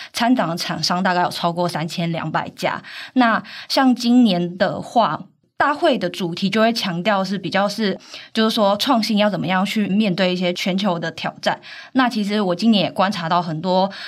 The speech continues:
厂商，不管是汽车的品牌，或者是做消费性电子的品牌，他们在，呃，他们的展览摊位上面都就是可以看到一些什么 Life's Good，然后或者是一些永续上的一些作为这样子。所以就是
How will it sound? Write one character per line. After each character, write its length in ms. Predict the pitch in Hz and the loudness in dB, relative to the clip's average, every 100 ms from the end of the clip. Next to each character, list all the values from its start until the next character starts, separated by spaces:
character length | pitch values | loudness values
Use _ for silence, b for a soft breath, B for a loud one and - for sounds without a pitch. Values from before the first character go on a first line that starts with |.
| B | B
厂 240 | - 196 | -4 -2
商， 180 | 160 208 | 0 0
不 80 | 240 | 2
管 160 | 233 180 | 2 0
是 120 | 233 | -2
汽 180 | - 277 | 0 0
车 140 | 247 | 4
的 80 | 208 | 2
品 240 | 202 165 | 2 -4
牌， 260 | 170 165 180 | -2 0 0
或 180 | 214 190 | 2 0
者 60 | |
是 100 | 208 | 0
做 220 | 208 196 | -2 0
消 140 | 190 190 | 0 0
费 120 | 214 | -2
性 240 | 214 202 | -2 -2
电 240 | 190 185 151 | -2 -4 -4
子 200 | - 147 | -8 -10
的 80 | 117 | -10
品 240 | - - | -8 -6
牌， 180 | 175 156 B B B | -6 -8 B B B
他 100 | - | -2
们 120 | 320 | 2
在， 260 | 294 269 233 - - | 4 2 0 -4 -2
呃， 160 | 196 175 | 0 2
他 100 | 285 | 2
们 100 | 220 | 2
的 80 | |
展 220 | 180 170 175 | 0 -2 -2
览 180 | 165 | -4
摊 240 | - 185 175 | -4 -4 -2
位 120 | 190 | -2
上 160 | 170 190 | -2 -2
面 140 | 185 | -2
都 180 | 175 196 196 - | 0 -2 -2 -4
就 80 | |
是 220 | 214 220 196 | -4 -2 -2
可 160 | 226 | -2
以 20 | |
看 140 | 220 220 | 0 2
到 120 | 202 | 2
一 60 | 196 | 2
些 100 | 190 | -2
什 100 | 156 | -4
么 120 | - B B B - | -8 B B B -2
Life's 320 | 185 190 - - | -2 -2 -8 -12
Good， 300 | - 214 135 - B B | -2 -2 -2 -8 B B
然 160 | - 202 | 0 2
后 80 | 254 | 4
或 80 | 208 | 4
者 80 | |
是 140 | 214 214 | 2 0
一 20 | |
些 200 | 214 196 | 2 0
永 200 | 175 156 | 0 -2
续 160 | - 247 | -2 0
上 220 | 247 190 | 2 0
的 100 | 165 | -2
一 60 | |
些 220 | 175 180 165 | -2 -2 -4
作 340 | - 208 120 | -4 -4 -4
为 240 | 104 95 | -6 -8
这 100 | 71 | -2
样 160 | 170 98 | -2 -2
子。 160 | 156 - | -6 -8
所 220 | - 220 | -2 0
以 160 | 214 | 2
就 140 | 190 214 | 0 -2
是 280 | 220 220 | 0 -2